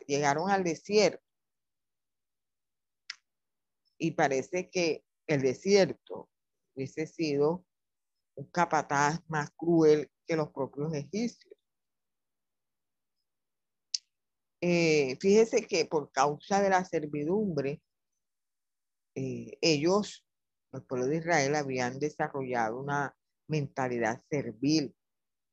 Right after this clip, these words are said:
y siempre se quejaban, eh, de la, de la, de las situaciones,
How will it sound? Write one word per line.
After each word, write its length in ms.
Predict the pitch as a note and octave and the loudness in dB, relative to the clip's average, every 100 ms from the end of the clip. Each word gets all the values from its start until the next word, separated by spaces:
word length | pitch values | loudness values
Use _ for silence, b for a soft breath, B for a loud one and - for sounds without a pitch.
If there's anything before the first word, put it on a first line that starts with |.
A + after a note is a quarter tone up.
| - | -12
y 80 | C#3 | -12
siempre 480 | - C3+ B2 D#3+ | -4 -4 -2 -2
se 240 | E3 E3 D3 | -2 -6 -6
quejaban, 800 | B2 B2 B2+ A#2+ B2 C3 D#3 - _ _ _ _ _ _ _ _ B2+ | -10 -10 -4 0 2 0 -2 -8 _ _ _ _ _ _ _ _ _
eh, 240 | C#2 - _ _ _ | -20 -20 _ _ _
de 180 | C3+ | -8
la, 300 | C3 A2 F2+ _ _ | -4 -4 -6 _ _
de 160 | C3+ A2+ | -10 -8
la, 200 | G#2+ D2+ - - _ _ _ _ _ _ | -8 -10 -14 -20 _ _ _ _ _ _
de 100 | D3 | -6
las 180 | C#3 B2+ | -4 -4
situaciones, 880 | - B2+ A#2 - - A#2+ A#2 B2 D#3 | -8 -8 -8 -8 -10 -8 -8 -8 -8